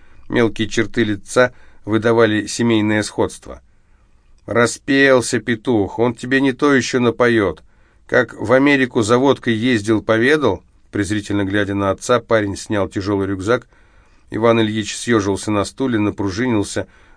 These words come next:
выждал мгновение и тут же уже и заорал громко, не давая вставить слово:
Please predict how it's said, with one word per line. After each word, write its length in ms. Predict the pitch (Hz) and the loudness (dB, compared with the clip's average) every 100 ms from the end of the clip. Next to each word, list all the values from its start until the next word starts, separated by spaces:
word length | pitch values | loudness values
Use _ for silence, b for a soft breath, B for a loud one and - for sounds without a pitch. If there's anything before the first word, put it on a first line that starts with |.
| - | -2
выждал 380 | 113 98 110 | 0 0 0
мгновение 680 | 101 95 107 107 123 110 92 b b b - | 0 0 2 2 2 0 -2 b b b -6
и 120 | 107 | -6
тут 260 | 101 127 104 | -2 -4 -2
же 140 | 104 | 0
уже 400 | 107 101 110 110 | 0 0 2 2
и 100 | 107 | 2
заорал 480 | 92 113 117 117 104 | 2 4 6 4 4
громко, 600 | 98 110 117 101 104 98 | 0 0 0 0 0 0
не 140 | 104 | 0
давая 320 | 98 110 104 | 0 2 2
вставить 380 | 92 - 104 98 | 0 -2 -2 -2
слово: 440 | - 110 104 95 | -4 0 2 2